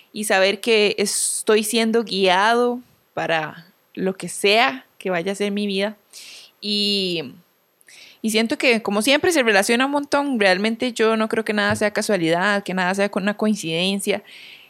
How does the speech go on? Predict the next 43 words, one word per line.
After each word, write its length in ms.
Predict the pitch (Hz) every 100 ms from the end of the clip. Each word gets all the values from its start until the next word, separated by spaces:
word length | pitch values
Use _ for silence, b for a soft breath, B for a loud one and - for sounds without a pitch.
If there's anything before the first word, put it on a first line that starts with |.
| B
Esa 220 | 180 190
afirmación 480 | 202 202 185 170 175
tiene 200 | 196 190
todo 360 | 185 196 196 - -
que 160 | - 190
ver 240 | 180 175
con 160 | - 185
lo 100 | 151
que 280 | - 156 160 -
les 220 | 165 165
vengo 220 | 156 165 185
a 60 |
contar, 340 | 214 196 208 -
que 120 | 202
realmente 680 | 185 180 226 240 247 247 214 _
solo 260 | - 202 226
vengo 180 | 240 247
a 20 |
expresarme 640 | 247 - 170 185 190 220
como 200 | 214 165
siempre. 480 | 170 196 196 214 226
Ustedes 320 | 214 180 175
saben 240 | 180 185 190
que 280 | 180 147 - B B B
este 280 | - 208 240
espacio 420 | - 226 226 254
para 220 | 226 196
mí 180 | 180 196
es 140 | 208
una 180 | 214 214
conexión 400 | 220 180 - 185
muy 160 | 190 208
grande 380 | 190 196 208 208
con, 320 | 185 165 160 B B B B
con 200 | - 233
ustedes 580 | 214 214 226 269 339 -
y 160 | 254 254
con 400 | - 233 214 220
lo 120 | 208
que 100 | 214
tengo 300 | 208 220 233
yo 180 | 240 240
dentro, 480 | 240 202 180 -